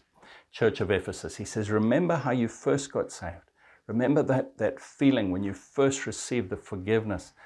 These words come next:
the grace, the love of God. You had nothing to offer God. You had no good works. You were so reliant on his salvation. Get back to that point. Say, 'Lord, I need you again.' Repent again," he says.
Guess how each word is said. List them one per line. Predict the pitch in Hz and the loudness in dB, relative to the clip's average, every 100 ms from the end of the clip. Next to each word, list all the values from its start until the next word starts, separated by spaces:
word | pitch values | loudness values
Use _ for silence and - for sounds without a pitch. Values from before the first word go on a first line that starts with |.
| - - | -20 -10
the | 92 | -8
grace, | 90 104 104 117 101 - | -4 2 2 2 -2 -6
the | 92 | -6
love | 92 104 113 | -2 0 2
of | 110 92 | 0 -2
God. | 101 92 76 _ _ - | -6 -8 -10 _ _ -2
You | 120 | 2
had | 139 127 110 | 4 2 2
nothing | 113 135 139 127 104 92 - _ _ - | 2 2 0 -2 -4 -6 -12 _ _ -6
to | 123 - 120 | -4 -2 0
offer | 139 - 127 | 0 0 -2
God. | 101 85 80 | 0 -4 -4
You | 98 | -4
had | 107 107 | -2 0
no | 117 120 | 0 0
good | 110 101 | 0 0
works. | 107 101 - | 2 0 -2
You | 101 | -4
were | 101 | -4
so | 101 - - 120 143 | -4 -6 0 2 2
reliant | - 90 101 98 110 120 113 98 | 0 0 -2 0 0 0 -2 -4
on | 95 | -4
his | 117 107 | -4 -4
salvation. | - 104 90 90 - 90 - _ _ | -4 -2 -2 -4 -6 -12 -14 _ _
Get | 107 - - | 2 2 2
back | 113 117 - | -2 -2 -6
to | 101 | -4
that | 95 80 - | -2 -4 -8
point. | - 85 - _ _ | -10 -10 -12 _ _
Say, | - - 92 | -14 -8 -4
'Lord, | 92 107 113 120 95 | -2 2 2 2 0
I | 92 | -2
need | 92 95 104 104 | -4 -2 -2 -4
you | 101 90 | -4 -6
again.' | 90 90 90 | -6 -10 -10
Repent | 95 98 _ - 135 127 - | -10 -10 _ 0 4 2 0
again," | 92 92 82 | -8 -8 -10
he | 82 - | -12 -16
says. | - - | -16 -20